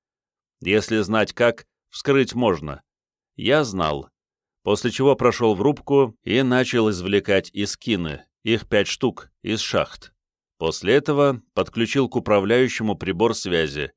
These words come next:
и мой комп-взломщик, действуя через аппаратуру, начал взлом.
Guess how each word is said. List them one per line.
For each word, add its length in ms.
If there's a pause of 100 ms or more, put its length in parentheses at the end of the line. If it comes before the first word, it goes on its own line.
(320)
и 120
мой 200
комп-взломщик, 1000
действуя 460
через 300
аппаратуру, 720 (240)
начал 460
взлом. 480